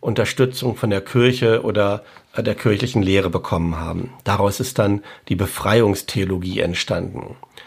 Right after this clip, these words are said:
Und die römische Hierarchie verurteilte diese Art von politischer Einflussnahme und der Befreiungstheologie insgesamt. Arupe aber, als er Leiter der Jesuiten war,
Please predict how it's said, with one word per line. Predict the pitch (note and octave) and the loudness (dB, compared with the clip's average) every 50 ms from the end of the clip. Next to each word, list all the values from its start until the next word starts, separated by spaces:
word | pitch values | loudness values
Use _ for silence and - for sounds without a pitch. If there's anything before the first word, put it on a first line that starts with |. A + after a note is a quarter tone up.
| - - - - | -20 -20 -12 -6
Und | - A2+ G2+ | -4 -2 -2
die | G#2 A2+ B2+ - | -2 -2 -2 -4
römische | - - - A2 B2 D3 D#3 D#3+ D3 - C#3 | -2 0 4 4 6 6 4 4 2 2 2
Hierarchie | A#2+ A2+ B2 G#2+ G#2 G2+ F#2+ - - - C#3+ C3+ C3 C3 - | 2 2 4 4 2 2 0 -2 -2 0 0 2 2 0 0
verurteilte | - - G#2+ F#2 - - C3+ E3 D#3+ D3 - - G#2+ G2 G2+ G#2 A2+ G#2+ | -2 -2 -2 -2 0 2 2 2 2 0 0 -2 -2 -2 -2 -2 -4 -2
diese | G#2+ A2+ A2 A#2 A#2 - | -2 0 0 2 0 2
Art | - - A2 B2 B2+ | 2 2 0 0 0
von | - B2 A2+ - | 0 0 0 0
politischer | - G#2+ G2+ A#2+ C3 C3 A#2+ - - - - | -2 -2 -2 -2 -2 -2 -4 -2 -2 0 0
Einflussnahme | G2 G#2+ C3 D3 C3 - D#3+ C#3+ C3+ C3 D3 D3 C#3+ C#3+ D#3 D#3+ F3 F#3+ F3 - - - - - - - - _ | 2 2 2 0 0 0 -2 -2 0 0 0 2 2 4 4 2 2 0 -2 -6 -14 -16 -16 -16 -18 -20 -6 _
und | - C3+ C3 C3 C3 C3 - | 4 4 6 4 4 2 2
der | C#3 A#2 | 2 2
Befreiungstheologie | - - C3 B2+ A2+ - - - A2+ A2 B2 B2+ C3+ C3+ C3 - - - A#2+ A2+ A2+ A#2 A2 A2 A#2 - | 2 0 -2 -4 -4 -4 -2 0 2 4 4 4 4 2 0 -4 -2 0 0 2 2 0 -2 -4 -6 -4
insgesamt. | - G#2+ G#2 G2+ - - - F2+ F2+ F2+ C#2 A1+ A1 B2+ - - - _ _ _ _ _ - | -4 -2 -2 -2 -4 -6 -8 -8 -6 -6 -6 -6 -8 -10 -14 -18 -20 _ _ _ _ _ -8
Arupe | - G#2 G2+ F2+ F2+ A2 E3 A3+ A3 - B2+ G2+ - - | -4 -4 -2 0 4 4 4 4 4 2 2 2 2 0
aber, | F2 F2+ F2+ F2 G#2+ B2 - - - - | 0 0 0 2 2 2 2 0 -2 -8
als | - - A#2+ - | -10 -8 -6 -6
er | - F#2+ | -4 -4
Leiter | F#2 F#2 F2+ G2 B2+ C#3 C#3+ C#3+ | -2 0 2 2 2 2 2 0
der | B2 G#2+ | 0 0
Jesuiten | G2 G2+ G2 F#2 - - G#2 - - C#3+ B2 B2+ | -2 -2 -4 -6 -6 -6 -8 -6 -4 -2 0 2
war, | A#2+ B2+ C3 | 2 2 0